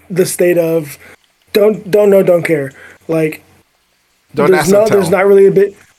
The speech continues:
Speaker 1: Yeah, well, kind of like, yeah, it's like whatever, you know, you wanna go into the middle of nowhere, do whatever you want, fine, just don't kill people.
Speaker 2: You're gonna go
Speaker 1: You know, <laughs>
Speaker 2: Yeah.
Speaker 1: that, that's, that's kind of been the, the motto there. It's,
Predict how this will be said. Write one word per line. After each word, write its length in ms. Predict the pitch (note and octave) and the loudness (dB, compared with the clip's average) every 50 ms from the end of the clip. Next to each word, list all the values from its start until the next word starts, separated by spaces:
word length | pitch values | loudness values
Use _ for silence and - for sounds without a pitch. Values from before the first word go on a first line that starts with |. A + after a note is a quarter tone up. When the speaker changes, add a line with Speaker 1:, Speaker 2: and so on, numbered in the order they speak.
| _ _ _ _ _ _ _ _ _ - | _ _ _ _ _ _ _ _ _ -4
Speaker 1:
Yeah, 240 | F#3 F#3+ F3+ F3+ G3+ | -2 0 0 0 0
well, 140 | G3 G3+ | 0 0
kind 180 | G3 A3 A3+ G#3 | 0 0 0 0
of 80 | G3 F3 | 0 0
like, 140 | F3+ E3 D3 | 0 -2 -2
yeah, 120 | F3 D3+ | -2 -2
it's 100 | D3+ D3 | -2 -6
like 120 | E3 D#3 C#3+ - - - - - _ _ _ _ _ _ _ _ | -8 -12 -12 -14 -20 -20 -20 -20 _ _ _ _ _ _ _ _
whatever, 300 | - F3+ F#3+ G#3 A3 A3+ | -4 -2 0 0 2 0
you 100 | B3 A#3+ G#3+ | 2 2 2
know, 40 | |
you 120 | G#3 G3+ A3 | 2 4 2
wanna 120 | A3 A3 | 2 2
go 120 | F#3 G#3+ G#3+ | 2 2 0
into 100 | G#3 - | 0 2
the 60 | G3+ | 2
middle 100 | G#3+ G#3 | 2 4
of 60 | G3+ | 4
nowhere, 200 | G#3+ G#3+ G#3+ G#3 | 4 4 2 2
do 80 | G3 G#3 | 2 2
whatever 180 | G#3 G#3 F#3+ | 2 2 2
you 80 | F#3+ F#3+ | 2 2
want, 200 | F#3+ F#3 F3+ F3+ | 2 0 -2 -2
fine, 280 | - F3+ F3 E3+ E3 | -4 -2 -2 -2 -2
just 240 | D#3+ D#3+ D#3+ - - _ _ _ _ _ _ - | -2 -4 -6 -8 -12 _ _ _ _ _ _ -4
don't 160 | E3+ E3+ D#3 | -4 -4 -4
kill 160 | - E3 D#3 | -4 -6 -6
people. 220 | C#3+ C#3+ C3+ C3 C3 | -6 -6 -8 -8 -10
Speaker 2:
You're 100 | B2 B2 | -10 -10
gonna 120 | B2+ B2 | -10 -4
go 80 | B2+ F3+ | -2 0
Speaker 1:
You 60 | F#3+ | 2
know, 360 | G#3+ A3 - C#4 C4 - - - | 2 2 0 -2 -4 -6 -10 -18
<laughs> 80 | - - | -14 -10
Speaker 2:
Yeah. 120 | - A3 | -6 -2
Speaker 1:
that, 200 | G3+ G3 G3 G3 | 0 0 0 0
that's, 200 | G3+ G#3 G3 - - - - - - - | 0 -2 -2 -2 -6 -10 -12 -10 -6 -4
that's 120 | G3+ F#3+ | -2 -2
kind 140 | - A#3+ A#3 | 0 0 0
of 80 | A3 F#3 | 0 2
been 180 | G#3+ G#3+ G#3 | 2 2 2
the, 200 | G3 F#3+ F3 C#3 - - - - - | 2 2 0 -2 -6 -16 -20 -12 -6
the 80 | - F#3+ | -4 -2
motto 280 | F#3 F3 E3 E3 D#3 D3+ | -2 0 -2 -2 -2 -2
there. 280 | D3+ D3 D3 D#3 D#3 | -4 -4 -4 -4 -4
It's, 320 | D#3+ E3 D#3+ - - - | -4 -4 -6 -6 -12 -12